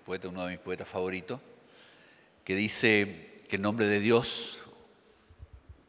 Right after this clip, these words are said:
la palabra impronunciable, está entre letra y letra. Y nunca lo podemos pronunciar.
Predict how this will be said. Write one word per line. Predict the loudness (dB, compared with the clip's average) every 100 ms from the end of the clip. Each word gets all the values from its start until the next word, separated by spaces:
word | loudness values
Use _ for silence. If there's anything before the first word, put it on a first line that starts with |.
| _ _ -6
la | -2
palabra | 2 4 4 2
impronunciable, | 0 -4 -4 2 2 2 -2 -6 -8 -20 -20 -20 -20 -20 _
está | -6 4 6
entre | 6 0
letra | 0 0 2 0
y |
letra. | 0 -2 -4 -8 -10 -20 -20 _ _ _ _ _ _ _ _ _ _ _ _ _ _ _ _ _ -20 _ -8
Y | -4
nunca | -2 0 -2
lo | 0
podemos | 0 -2 -6
pronunciar. | -8 -10 -10 -12